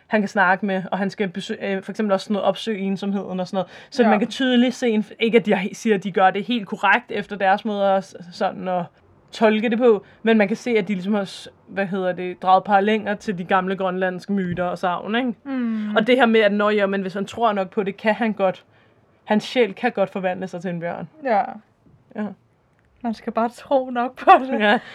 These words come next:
Speaker 1: ved ikke, om det er helt det, der er pointen, men det er i hvert fald, at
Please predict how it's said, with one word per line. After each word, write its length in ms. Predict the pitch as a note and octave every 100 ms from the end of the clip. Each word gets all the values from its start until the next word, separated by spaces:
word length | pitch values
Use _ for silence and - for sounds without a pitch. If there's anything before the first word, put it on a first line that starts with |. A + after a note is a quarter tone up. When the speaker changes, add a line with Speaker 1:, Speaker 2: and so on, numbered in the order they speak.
| - -
Speaker 1:
ved 80 |
ikke, 140 | G3+ G3
om 80 | -
det 120 | E3+
er 40 |
helt 360 | E3 G3 A3 F#3+
det, 140 | F#3
der 180 | F3+ F3+
er 40 | F3
pointen, 380 | F#3+ F#3 F#3
men 140 | G3+ F#3
det 80 | F#3
er 100 | G3+
i 80 |
hvert 200 | F#3+ F3+
fald, 220 | F3+ F#3+ F3+
at 160 | F3